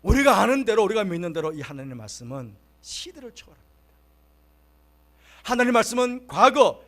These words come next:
현재, 미래 주시는 말씀이죠. 언제나 이 말씀은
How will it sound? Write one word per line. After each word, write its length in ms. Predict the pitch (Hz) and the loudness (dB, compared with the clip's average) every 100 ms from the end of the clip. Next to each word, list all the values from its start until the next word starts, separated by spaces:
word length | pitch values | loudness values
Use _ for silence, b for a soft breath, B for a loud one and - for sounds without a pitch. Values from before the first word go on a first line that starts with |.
| _ | _
현재, 640 | - 285 262 277 185 - _ | -8 -6 -2 0 -2 -4 _
미래 600 | 139 196 311 302 143 - _ _ _ _ _ | -12 -8 -2 0 -2 -6 _ _ _ _ _
주시는 260 | - 254 254 | -12 -8 -6
말씀이죠. 400 | 220 220 202 196 | -6 -8 -6 -2
언제나 380 | 202 330 349 320 | -2 0 4 4
이 100 | 294 | 4
말씀은 500 | 269 - 220 202 | 0 -2 -8 -8